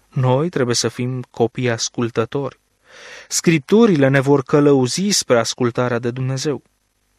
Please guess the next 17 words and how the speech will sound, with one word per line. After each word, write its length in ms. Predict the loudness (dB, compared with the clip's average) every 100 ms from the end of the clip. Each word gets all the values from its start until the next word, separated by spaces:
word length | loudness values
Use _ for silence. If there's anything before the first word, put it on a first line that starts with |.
| _ _ _
Iacov 520 | -4 2 2 2 -6 -10
spunea: 440 | -8 -2 0 0 -4 -20 -14
"Fiți 300 | 0 2 6
împlinitori 720 | 4 6 4 4 4 6 6
ai 80 | 6
cuvântului, 480 | 2 0 0 0 0
nu 100 | 0
numai 240 | 0 2
ascultători, 840 | 2 2 4 4 4 4 6 4 4
înșelându-vă 720 | 0 2 2 4 2 2 0
singuri." 440 | -2 -4 -6 -8 -14 _ _ _ _ _ _ -20 -20 -20 -12
Cuvântul 380 | -2 4 4 6
lui 140 | 6
Dumnezeu 680 | 6 4 4 4 4 6 2
ne 180 | 0 -2
aduce 320 | -2 -4 -6
nădejde 600 | -6 -2 -2 -2 -6 -14